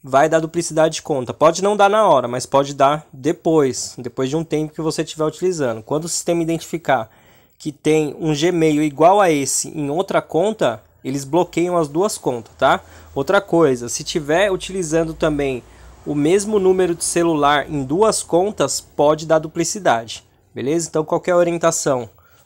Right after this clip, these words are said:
troca o Gmail antes que desbloqueie, beleza? Então, fica aí a dúvida aí do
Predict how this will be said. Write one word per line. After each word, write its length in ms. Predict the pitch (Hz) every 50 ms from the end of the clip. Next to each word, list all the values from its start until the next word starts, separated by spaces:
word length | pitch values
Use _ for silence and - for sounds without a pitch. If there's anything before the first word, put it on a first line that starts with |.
| _ _ _
troca 360 | - 139 147 156 165 - - 180
o 60 | 180
Gmail 680 | 156 147 165 156 143 131 131 139 151 165 180 185 - _ -
antes 300 | 147 147 170 170 - -
que 120 | - 175
desbloqueie, 640 | 151 170 160 156 185 208 202 - - 131 113 104 107 - _ _ _ _ _ _ _ -
beleza? 460 | 120 117 143 175 185 175 170 143 - _ _ _ _ _ _ _ _ _
Então, 160 | - 151 156
fica 280 | - 214 - - 196
aí 160 | 196 190 196 190
a 40 |
dúvida 420 | 175 151 156 170 175 180 165 160 160
aí 100 | 160 165
do 420 | 160 170 165 160 147 135 127 143